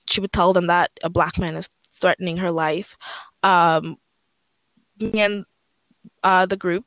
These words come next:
the Black A F and stem Collective, um, wanted to bring light to the situation, but also to other Black naturalists and Black birders and the experiences that we face going outside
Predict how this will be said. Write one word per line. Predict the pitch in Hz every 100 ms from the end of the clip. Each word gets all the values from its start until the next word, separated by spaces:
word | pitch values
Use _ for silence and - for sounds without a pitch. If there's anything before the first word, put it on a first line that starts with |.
| -
the | - - -
Black | 190 196 165 -
A | 190
F | 165 -
and | 180 190
stem | - 165 170
Collective, | - 180 165 - - 170 185 - - _ _ _ _ - -
um, | 180 175 170 170
wanted | 170 180 180 180 -
to | - 190 175 165 165 180 - - - - -
bring | 185 214 214
light | 208 190 226
to | -
the | 277
situation, | - 294 302 285 294 311 311
but | 277
also | - 190 214 - 202 190 180 180 - - _
to | - 214 190 180 175 - -
other | 190 185 175
Black | 180 180 170 -
naturalists | 175 160 - 160 160
and | 156
Black | 170 143 -
birders | 170 156 143 139 160 -
and | 156 156
the |
experiences | 160 - - 196 180 170 165 170
that | 151 147 - - - -
we | 185 185
face | - 175 160 160 - - - _ 190
going | 185 185 180
outside | 170 160 - - 220 196 170 175